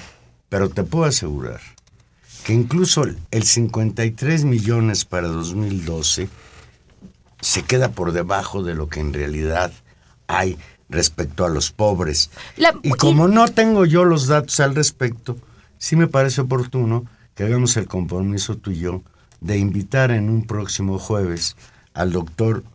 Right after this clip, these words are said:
Speaker 1: Julio Volvinic, experto en el tema, para que nos dé su opinión sobre esta barbaridad de que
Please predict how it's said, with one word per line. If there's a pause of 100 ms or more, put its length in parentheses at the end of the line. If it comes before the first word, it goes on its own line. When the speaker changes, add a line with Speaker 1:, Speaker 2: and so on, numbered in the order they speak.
(240)
Speaker 1:
Julio
Volvinic, (480)
experto
en
el
tema, (480)
para
que (560)
nos
dé
su
opinión (360)
sobre
esta
barbaridad (580)
de
que